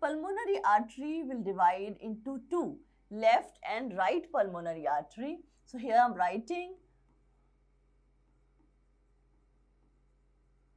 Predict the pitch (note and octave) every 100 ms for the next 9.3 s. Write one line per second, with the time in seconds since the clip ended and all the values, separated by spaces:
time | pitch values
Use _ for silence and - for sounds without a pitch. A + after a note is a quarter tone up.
0 | _ _ _ _ _ _ _ - G3+ G3
1 | F#3+ G3 G3 F#3+ G#3 A#3+ B3+ _ _ _
2 | _ _ _ _ _ _ _ _ _ _
3 | _ _ _ _ _ _ F#3+ E3+ D#3+ -
4 | D#3+ A#2 - _ - D4 - - G#3 G3+
5 | A#3+ E4 - _ _ F3 A3 F4 G4 -
6 | A#3+ - D#4 B3 G#3+ A3+ B3 A3+ G#3+ G3
7 | G3 - A3+ F#3 F#3 F3 F3 F3 - -
8 | - C4 C4 B3 D#4 - A4 G4 F#4 E4+
9 | C#4+ C#3+